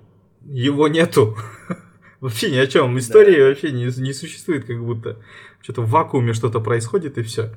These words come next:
Speaker 1: Никто на них не нападает, ничего не происходит. Фигня какая-то. Э, главный, главный персонаж К. Я не знаю, как это сказать.
Speaker 2: Аша.
Speaker 1: Аша.
Speaker 2: Да.
Speaker 1: Она вообще болванка какая-то.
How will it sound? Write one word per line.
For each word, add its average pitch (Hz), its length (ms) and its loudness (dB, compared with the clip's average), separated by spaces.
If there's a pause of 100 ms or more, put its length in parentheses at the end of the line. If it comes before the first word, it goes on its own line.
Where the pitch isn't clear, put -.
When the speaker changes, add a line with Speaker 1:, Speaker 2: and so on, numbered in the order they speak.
(280)
Speaker 1:
Никто 117 220 -4
на 202 100 0
них 196 240 -2
не 185 80 -2
нападает, 190 580 -6
ничего 190 280 -8
не 196 100 -6
происходит. 185 600 -4 (260)
Фигня 143 360 -4
какая-то. 113 580 -4 (680)
Э, 113 420 -2
главный, 156 480 2 (120)
главный 147 360 2
персонаж 135 640 -4 (260)
К. 110 300 -2 (380)
Я 117 100 -2
не 110 80 0
знаю, 110 160 2 (100)
как 113 80 2
это 107 100 -4
сказать. 110 320 -2 (920)
Speaker 2:
Аша. 120 260 -2
Speaker 1:
Аша. 110 420 -4
Speaker 2:
Да. 104 160 -20 (500)
Speaker 1:
Она 139 360 0
вообще 147 260 4
болванка 123 480 2 (100)
какая-то. 104 520 -4